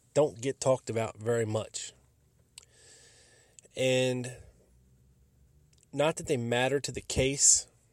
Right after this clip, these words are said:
itself a lot, because they were really too young to remember anything. Um,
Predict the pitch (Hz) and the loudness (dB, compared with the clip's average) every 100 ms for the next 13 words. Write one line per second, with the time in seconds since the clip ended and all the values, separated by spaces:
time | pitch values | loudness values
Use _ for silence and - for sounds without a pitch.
0 | _ - - - 131 131 147 - - - | _ -6 2 4 6 6 4 0 -8 -10
1 | _ _ _ - - 113 107 113 123 - | _ _ _ -20 -10 -8 -6 -4 -6 -10
2 | _ _ _ _ _ _ _ _ _ _ | _ _ _ _ _ _ _ _ _ _
3 | _ _ _ - - 120 - 117 110 113 | _ _ _ -10 -8 -10 -2 -2 0 0
4 | 110 104 117 117 117 - - 127 113 117 | -2 -2 -2 -2 -4 -8 -8 -4 -2 0
5 | 120 123 117 - 101 104 101 - _ _ | -2 -6 -8 -8 -8 -8 -10 -16 _ _
6 | - 98 113 113 120 120 113 117 120 131 | -12 -6 -4 0 0 -2 -4 -4 -2 -6
7 | - _ _ _ - - - - - - | -14 _ _ _ -20 -20 -20 -20 -20 -20
8 | - - - - _ - _ - - - | -20 -20 -20 -20 _ -20 _ -20 -20 -10
9 | 123 120 120 | -4 -2 -2